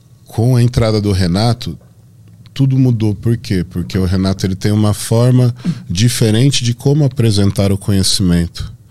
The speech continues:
Então, o Renato, ele gosta de entreter as pessoas,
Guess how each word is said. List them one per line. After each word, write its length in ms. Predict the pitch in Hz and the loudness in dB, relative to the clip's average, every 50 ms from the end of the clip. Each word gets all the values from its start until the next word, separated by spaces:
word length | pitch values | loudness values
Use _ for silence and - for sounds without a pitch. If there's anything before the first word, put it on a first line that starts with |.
| - - - - - - - - - | -20 -20 -20 -20 -20 -20 -20 -12 -8
Então, 320 | 80 82 - - 87 87 | -6 -6 -4 -2 0 0
o 40 | 90 | 2
Renato, 400 | 90 92 90 90 90 87 - 104 | 2 2 2 0 0 0 0 -2
ele 140 | 87 92 85 | -2 -2 -2
gosta 380 | 82 87 92 92 92 - - 92 | -2 0 0 0 0 0 -2 -2
de 120 | 87 92 | -2 0
entreter 600 | 95 101 98 - 107 107 101 - - 107 104 104 | -2 -2 -2 -2 -2 -2 -2 -2 -2 -2 0 0
as 140 | 104 90 - | 0 -2 -4
pessoas, 880 | - - 82 82 - - - 87 92 104 113 113 - - - - - - | -4 -4 -4 -4 -4 -4 -4 -4 -2 -2 -2 -2 -4 -6 -8 -8 -12 -16